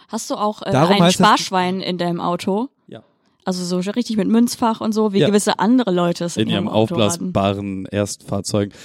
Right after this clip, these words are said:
Speaker 3: Nee, ich, ich kann, äh, die, äh, wie heißt das, das Loch vor dem Beifahrer?
Speaker 1: Vagina.
Speaker 3: Vor dem <laughs> Beifahrer, nicht in dem Beifahrer.
Speaker 1: Äh, Handschuhfach.
Speaker 3: Genau. Wenn man das aufmacht, ist in dem Handschuhfachdeckel,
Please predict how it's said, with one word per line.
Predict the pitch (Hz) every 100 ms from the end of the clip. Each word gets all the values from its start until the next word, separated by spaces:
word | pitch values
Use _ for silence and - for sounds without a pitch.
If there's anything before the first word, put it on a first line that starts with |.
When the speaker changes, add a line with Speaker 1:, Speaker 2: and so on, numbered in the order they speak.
| - -
Speaker 3:
Nee, | 147
ich, | 120
ich | - 113
kann, | - 123 127 -
äh, | 107 107
die, | 104 107 104 104 -
äh, | - -
wie | 110 110
heißt | 120 123
das, | 110 - _ _ _
das | - 104 -
Loch | 117 127 131 -
vor | - - 113
dem | 113 104 _ _ _
Beifahrer? | - 107 - 120 120 127 135 -
Speaker 1:
Vagina. | 180 180 170 185 175 151 _ _ _ _ _ _ _ _
Speaker 3:
Vor | - 151 143
dem | 151 156
<laughs> | - -
Beifahrer, | 143 139 135 120 117
nicht | 135 143 -
in | 165 151
dem | 120
Beifahrer. | 123 127 110 110 101 98 - _ _ _ _
Speaker 1:
Äh, | 185 180 180 170 170 165 -
Handschuhfach. | 202 208 233 175 - 160 160 -
Speaker 3:
Genau. | 156 139 95 _ _ _ _ _ -
Wenn | 127 131
man | 127
das | 139
aufmacht, | 139 160 147 139 -
ist | 117
in | 113
dem | 107
Handschuhfachdeckel, | 147 160 131 - 127 110 127 139 113 110